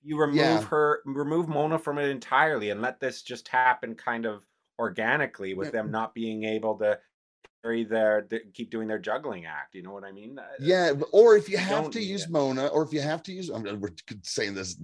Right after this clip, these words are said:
Speaker 2: years after the point, but if, if you have to use Mona, acknowledge,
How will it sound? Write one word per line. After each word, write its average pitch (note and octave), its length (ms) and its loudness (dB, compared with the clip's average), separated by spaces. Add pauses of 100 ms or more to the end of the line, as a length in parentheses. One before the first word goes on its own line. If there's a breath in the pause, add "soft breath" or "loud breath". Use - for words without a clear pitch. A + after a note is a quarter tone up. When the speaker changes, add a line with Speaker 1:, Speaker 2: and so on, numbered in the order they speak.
(180)
Speaker 2:
years A#2 360 4
after G#2 280 4
the F#2+ 140 -4
point, - 280 2
but A2 140 4 (220 loud breath)
if, - 180 -6
if D#3 260 10
you - 100 8
have F#3+ 240 10
to F3+ 100 -2
use D3+ 240 2
Mona, D3+ 400 4 (800 soft breath)
acknowledge, E3+ 1000 6